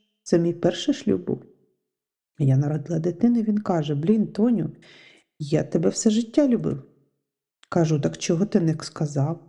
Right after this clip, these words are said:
А він каже: «Я боявся», зазначила Матвієнко в ефірі нашого радіо. Як розповідала співачка, тоді вона щиро покохала чоловіка і хотіла прожити з ним все життя.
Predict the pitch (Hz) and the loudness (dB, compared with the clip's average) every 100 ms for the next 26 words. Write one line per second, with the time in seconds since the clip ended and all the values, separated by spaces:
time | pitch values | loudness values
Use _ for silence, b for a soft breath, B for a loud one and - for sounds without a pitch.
0 | - 165 160 160 165 160 160 175 190 139 | -4 0 0 0 -2 -2 -2 -2 -4 -6
1 | 131 139 135 - - _ _ _ - 156 | -6 -8 -8 -12 -16 _ _ _ -2 0
2 | 160 143 - 151 147 135 143 156 233 - | 2 -2 -2 -2 -4 -4 -4 0 -2 -2
3 | 143 131 - 160 156 135 - - 135 120 | -4 -6 -6 -4 -4 -4 -6 -8 -6 -6
4 | 123 131 - _ _ B B B - 175 | -6 -8 -8 _ _ B B B -2 0
5 | 180 175 165 160 156 156 160 - 180 294 | 2 0 0 2 2 2 0 0 0 0
6 | - - 285 B B - 160 160 160 165 | -2 -4 -4 B B 0 2 4 2 0
7 | - 220 285 285 - 151 - 151 147 151 | 0 0 0 -2 -4 -4 -2 0 0 -4
8 | 156 151 147 226 - 208 156 143 143 147 | -4 -2 2 0 -2 -4 -2 0 0 0
9 | 143 156 151 277 269 208 147 139 226 233 | 0 -2 0 0 0 2 0 0 0 0
10 | 156 - - 139 | -4 -10 -4 -4